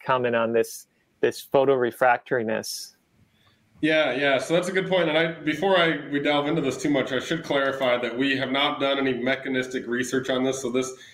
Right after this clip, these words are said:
Speaker 2: anything we say about this is kind of speculative, speculative, speculative, or it's based on what they've seen in other research from model organisms and stuff.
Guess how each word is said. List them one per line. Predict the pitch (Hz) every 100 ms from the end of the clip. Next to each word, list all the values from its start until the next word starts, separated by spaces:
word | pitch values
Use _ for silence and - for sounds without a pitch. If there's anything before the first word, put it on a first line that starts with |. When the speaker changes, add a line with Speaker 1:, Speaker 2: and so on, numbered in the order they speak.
| - 151
Speaker 2:
anything | 175 175 175
we | 151
say | - 151 143
about | 139 131
this | 131
is | 127 113
kind | 135 127
of |
speculative, | 113 - 139 139 131 117 117 120 123 - -
speculative, | - - 143 - 120 113 113 104 -
speculative, | - - 131 - 117 110 - 113 110 107 - - - _ -
or | 127 131
it's | 127
based | 135 135 139
on | 127 123 120
what | 123 123
they've | 127 117
seen | - 127
in | 113
other | 113 113
research | 110 110 117 107
from | -
model | 104 110 117
organisms | 107 104 104 98 101 95
and | 95
stuff. | - 98 -